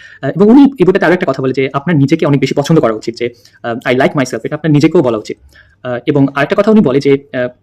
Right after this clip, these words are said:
আপনার কাজটা এখনই শুরু করা উচিত। মানে এরকম একটা কথা আছে বইটাতে যে, "Do it now।" So,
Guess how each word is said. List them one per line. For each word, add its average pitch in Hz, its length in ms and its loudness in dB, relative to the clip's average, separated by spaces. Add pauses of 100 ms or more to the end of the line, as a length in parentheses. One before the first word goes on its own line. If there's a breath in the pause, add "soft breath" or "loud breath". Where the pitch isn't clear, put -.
(260)
আপনার - 160 -6
কাজটা 196 200 -4
এখনই 190 200 0
শুরু 165 180 0
করা 120 120 -2
উচিত। - 220 -8
মানে 120 180 -6
এরকম 156 180 0
একটা 160 140 -4
কথা 139 160 -4
আছে 143 100 -4
বইটাতে 127 240 -4
যে, 135 140 0 (320 loud breath)
"Do 185 60 6
it 170 220 2 (140)
now।" 113 200 0 (280 soft breath)
So, 123 120 0